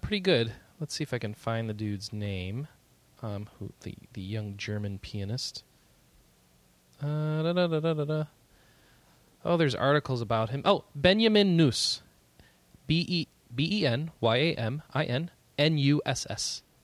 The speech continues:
He's twenty-one years old <laughs> as of twenty ten, so I guess he's twenty-two now. Crazy young, and he does a great job, and he does these concerts. Go look up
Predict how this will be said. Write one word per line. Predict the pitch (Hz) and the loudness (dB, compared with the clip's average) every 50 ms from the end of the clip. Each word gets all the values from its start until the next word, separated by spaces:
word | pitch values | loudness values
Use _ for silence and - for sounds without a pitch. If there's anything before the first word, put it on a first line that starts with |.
| _ _ | _ _
He's | - - | -20 -18
twenty-one | - - - 175 185 180 180 175 170 | -4 0 2 4 6 6 6 6 6
years | 165 160 147 143 | 6 4 4 4
old | 135 123 104 92 - - _ _ _ _ _ _ _ _ - | 4 4 2 0 -2 -10 _ _ _ _ _ _ _ _ -14
<laughs> | - - - - - - - _ _ _ _ _ _ _ - | -12 -12 -12 -14 -20 -20 -20 _ _ _ _ _ _ _ -4
as | 123 117 117 113 117 | -4 -2 -2 -2 -2
of | 113 113 113 113 113 | -2 -2 -4 -6 -6
twenty | - - 127 120 120 | -4 -2 -2 -2 -2
ten, | - 113 92 92 | -2 -4 -6 -4
so | - 98 | -4 -4
I | 101 | -2
guess | 101 110 - | -4 -4 -4
he's | - 107 | -6 -8
twenty-two | - - - 110 107 - - 113 | -8 -4 -4 -4 -4 -4 -4 -4
now. | 101 95 92 101 - _ - _ _ _ _ _ - | -4 -4 -6 -10 -12 _ -20 _ _ _ _ _ 0
Crazy | - 233 233 247 233 240 226 | 4 4 6 6 6 6 6
young, | 220 208 175 139 127 120 - | 8 8 8 6 4 2 0
and | - 135 131 135 | -2 0 0 0
he | 135 135 | 0 2
does | 127 135 127 | 2 2 2
a | 127 123 | 2 2
great | 127 131 127 | 0 0 0
job, | - 127 120 120 117 113 | 0 0 0 0 0 -2
and | 104 113 | -2 -4
he | 110 110 | -4 -2
does | 107 113 104 | -2 -4 -4
these | - 104 95 | -4 -6 -8
concerts. | - - 101 98 95 - 98 95 95 - - - - - - - - _ _ - | -8 -8 -8 -8 -6 -6 -8 -8 -10 -12 -16 -20 -20 -20 -20 -20 -20 _ _ 0
Go | - 139 147 151 | 4 4 4 4
look | 143 131 139 135 - | 4 2 2 2 0
up | 123 | 0